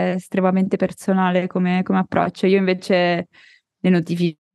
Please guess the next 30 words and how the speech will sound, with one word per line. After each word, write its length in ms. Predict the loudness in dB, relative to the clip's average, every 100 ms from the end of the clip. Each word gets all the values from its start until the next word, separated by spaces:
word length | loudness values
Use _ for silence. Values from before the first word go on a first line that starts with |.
| 0 2 2 2
le, 260 | 0 0
le 80 | 0
lascio 640 | 0 -2 -4 -6 -6 0 2
e 640 | 2 0 0 -2 -4 -8 -2
anche 260 | 0 0
se 140 | 0 0
mi 100 | 2
distraggono 960 | 0 0 0 0 0 0 0 0 -2
quei 400 | 0 0 2 2
pochi 240 | 0 -2 -4
secondi 480 | -4 0 0 2
non, 340 | 0 0 0 0
ad 640 | 0 0 0 0 -2 0
oggi 220 | 0 2 0
non, 220 | 0 -2 -2 0
non 300 | 2 2 4
mi 80 |
ha 40 | 4
in-, 300 | 2 0 -2 -10 -18
cioè, 220 | -6 -4 -4
non 140 | 0 2
ha 40 |
intaccato, 880 | 2 0 0 -2 0 2 2 0 -2 -6 -20 -20 -20 _
non 140 | 2 2
ha 40 |
intaccato 400 | 2 0 0 0
il 80 | 2
lavoro, 480 | 2 2 2 2 0
ecco. 340 | -2 -4 -4
Poi, 400 | 0 2 4 2